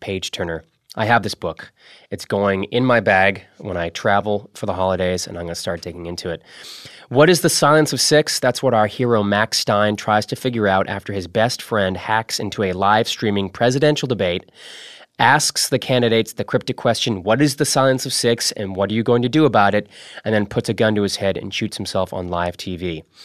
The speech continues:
It's one of the first novels from Adaptive Books, the new publishing imprint of Adaptive Studios,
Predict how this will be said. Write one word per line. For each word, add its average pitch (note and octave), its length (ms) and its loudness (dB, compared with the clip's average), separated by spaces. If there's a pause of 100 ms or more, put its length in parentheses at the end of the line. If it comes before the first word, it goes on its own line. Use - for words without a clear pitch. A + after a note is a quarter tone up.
(380)
It's - 120 -8
one C#3 100 6
of A#2+ 60 4
the A#2+ 60 2
first D#3 340 4
novels B2+ 440 4
from A#2+ 200 -2
Adaptive G#2+ 560 0
Books, A2+ 480 0
the G2+ 140 -4
new A2 240 0
publishing A#2+ 580 -2
imprint A2+ 440 -2
of G#2 180 -4
Adaptive G#2 480 -2
Studios, A#2 800 0